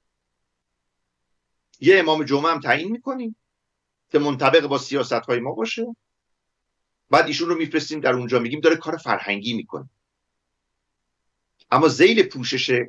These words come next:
کار فرهنگی داره کار تروریستی می‌کنه. یعنی گروه‌های مختلف رو جذب می‌کنه،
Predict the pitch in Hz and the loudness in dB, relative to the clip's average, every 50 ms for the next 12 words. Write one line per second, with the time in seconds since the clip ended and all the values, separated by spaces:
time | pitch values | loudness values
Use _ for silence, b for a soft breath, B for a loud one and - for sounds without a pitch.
0 | - - - 120 123 123 123 - 127 120 123 113 117 120 120 120 117 - 190 185 | -6 0 4 4 4 4 2 0 2 2 2 2 0 -2 -2 -2 -4 -4 -4 0
1 | - 175 170 156 - 113 113 107 95 - - - 107 92 - _ _ _ _ _ | 2 0 0 2 -2 -4 -4 -6 -8 -10 -10 -12 -12 -12 -14 _ _ _ _ _
2 | _ _ _ _ _ _ _ _ _ _ _ _ _ _ _ _ _ _ _ _ | _ _ _ _ _ _ _ _ _ _ _ _ _ _ _ _ _ _ _ _
3 | _ _ _ _ _ _ _ _ _ _ _ _ _ _ _ _ _ _ _ _ | _ _ _ _ _ _ _ _ _ _ _ _ _ _ _ _ _ _ _ _
4 | _ _ _ _ - 107 127 139 113 110 117 110 110 110 110 120 135 135 120 113 | _ _ _ _ -2 0 0 0 -2 -4 -4 -2 0 2 4 4 4 4 4 0
5 | 110 - - 107 110 120 120 - 107 95 - 113 107 120 147 151 - - 233 233 | -2 -4 -2 -2 0 0 -2 -2 -6 -4 0 2 2 2 0 -2 -4 -10 -14 -10
6 | - 220 208 214 214 226 | -10 -8 -8 -8 -12 -14